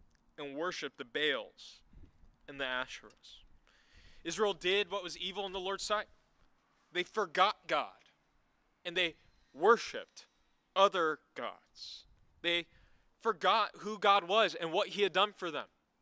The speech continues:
all the work that God had done for them, all the redeeming that God had done for them, the clear commands that God had provided for them.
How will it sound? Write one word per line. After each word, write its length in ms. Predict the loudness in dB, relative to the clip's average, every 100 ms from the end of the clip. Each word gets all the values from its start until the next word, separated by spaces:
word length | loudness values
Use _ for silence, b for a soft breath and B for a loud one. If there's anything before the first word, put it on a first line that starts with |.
| _ b b b
all 160 | 2 4
the 120 | 4
work 380 | 2 4 2 2
that 120 | 2
God 220 | 6 4
had 180 | 4 -4
done 220 | -2 -2
for 160 | -4 -14
them, 180 | -14 -18 _ _ b b b
all 220 | 4 4
the 180 | 6 2 B B
redeeming 800 | -6 -6 -6 -6 -4 -2 -2 -2
that 120 | -6 2
God 220 | 2 2
had 180 | -2 -2
done 200 | -4 -4
for 160 | -16
them, 180 | -16 -20 _ _ _ b b
the 80 | -6
clear 240 | 2 4 4
commands 580 | 0 0 2 4 2
that 80 | 0
God 200 | 2 2
had 160 | 0 -2
provided 420 | 0 4 4 2
for 100 | -4
them. 160 | -10